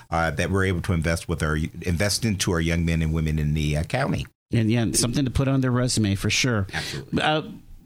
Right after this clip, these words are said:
Speaker 2: some of the, some of the news that we've gotten recently, I, w-, I want you to react to. Um, we just received our latest census report for twenty eighteen.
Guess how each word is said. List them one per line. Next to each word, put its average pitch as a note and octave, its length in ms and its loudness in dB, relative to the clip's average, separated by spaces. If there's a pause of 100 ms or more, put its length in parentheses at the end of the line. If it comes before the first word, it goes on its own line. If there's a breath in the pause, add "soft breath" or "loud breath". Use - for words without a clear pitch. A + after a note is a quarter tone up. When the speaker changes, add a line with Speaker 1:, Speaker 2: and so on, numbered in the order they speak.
(420)
Speaker 2:
some G#3 220 2
of G#3 80 0
the, G3 180 2
some G3+ 180 2
of G#3 80 2
the G3 240 4
news G3 380 4
that E3+ 100 2
we've D#3 260 0
gotten C#3+ 460 2
recently, C3 640 2
I, A#2+ 60 0
w-, G#2+ 400 0
I C3 60 0
want B2+ 300 2
you C3+ 80 0
to C3+ 100 2
react A#2+ 480 0
to. A2+ 340 2
Um, A2 340 2 (380 loud breath)
we B2 400 0
just D#3 400 0
received D3 480 2
our B2+ 160 2
latest B2+ 360 2
census C#3 440 0
report B2+ 400 0
for B2+ 160 -2
twenty B2 400 2
eighteen. A#2+ 600 2